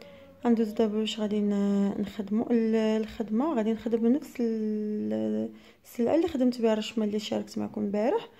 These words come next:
يعني نفس الهرم، الكافيار، الزمرد، الحجر، آه، شميشات، يعني نفسهم.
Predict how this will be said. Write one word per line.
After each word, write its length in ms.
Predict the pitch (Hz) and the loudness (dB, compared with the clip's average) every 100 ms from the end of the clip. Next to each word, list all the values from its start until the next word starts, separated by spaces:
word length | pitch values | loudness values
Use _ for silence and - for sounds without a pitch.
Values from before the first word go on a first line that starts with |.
| - - _ _ | -20 -20 _ _
يعني 220 | 214 208 | 0 2
نفس 240 | 294 320 233 | 2 0 -4
الهرم، 420 | 208 202 202 220 | -2 -2 -2 -4
الكافيار، 760 | 220 208 202 196 220 233 233 208 | -4 -4 -2 -2 -2 0 -2 -4
الزمرد، 760 | 196 202 208 254 226 220 220 220 | -4 -2 0 0 0 -2 -4 -6
الحجر، 500 | 214 240 240 233 233 - _ _ _ 226 | -8 0 2 2 -2 -10 _ _ _ -2
آه، 240 | 196 196 | 0 0
شميشات، 760 | 202 226 240 247 - 214 208 214 | 0 2 4 2 0 -4 -4 -4
يعني 220 | 208 208 | -2 0
نفسهم. 520 | 226 233 - 196 | -2 -4 -6 -4